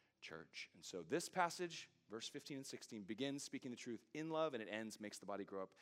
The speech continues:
so it builds itself up in love. And this is what we are looking for, the truth as it brings reality, vulnerability, and authenticity. And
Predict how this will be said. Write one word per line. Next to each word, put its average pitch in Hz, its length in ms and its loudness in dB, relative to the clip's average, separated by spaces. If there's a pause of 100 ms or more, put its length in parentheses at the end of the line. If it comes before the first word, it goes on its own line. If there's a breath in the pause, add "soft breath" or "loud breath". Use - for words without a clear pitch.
(220 loud breath)
so - 140 -8
it 82 80 -4
builds 101 180 2
itself 90 340 -4
up 92 200 -4 (120)
in 156 320 0 (320 loud breath)
love. 123 400 8 (280 soft breath)
And 82 100 -8
this 107 100 -2
is 127 100 -2
what 127 120 0
we 127 80 0
are 120 60 2
looking 107 360 -6
for, 98 140 -4
the 98 80 -4
truth 139 480 -2
as 127 160 -6
it 127 160 -4
brings 123 420 -4
reality, 123 600 4 (400 loud breath)
vulnerability, 113 720 2 (280 soft breath)
and 113 360 -2 (160)
authenticity. 104 720 -4
And 92 80 -10